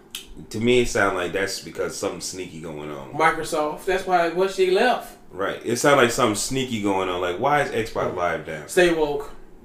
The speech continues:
Speaker 1: When everybody home,
Speaker 2: Right.
Speaker 1: knowing they wanna play online.
Speaker 2: Exactly.
Speaker 1: Ain't that what it's made for?
Speaker 2: Yes.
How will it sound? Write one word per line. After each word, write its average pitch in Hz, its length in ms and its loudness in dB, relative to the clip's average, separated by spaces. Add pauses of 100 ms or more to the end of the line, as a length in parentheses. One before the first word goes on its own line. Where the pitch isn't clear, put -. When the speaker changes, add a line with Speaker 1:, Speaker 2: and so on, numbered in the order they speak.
Speaker 1:
When 98 160 -6
everybody 117 560 6
home, 101 560 -2 (240)
Speaker 2:
Right. 208 360 4
Speaker 1:
knowing 120 200 4
they 110 120 4
wanna 101 220 0
play 95 260 -6
online. 90 540 -6
Speaker 2:
Exactly. 240 480 2
Speaker 1:
Ain't 120 100 0
that 123 160 4
what 123 120 4
it's 113 160 -4
made 113 320 0
for? 127 380 -6 (760)
Speaker 2:
Yes. 247 580 -8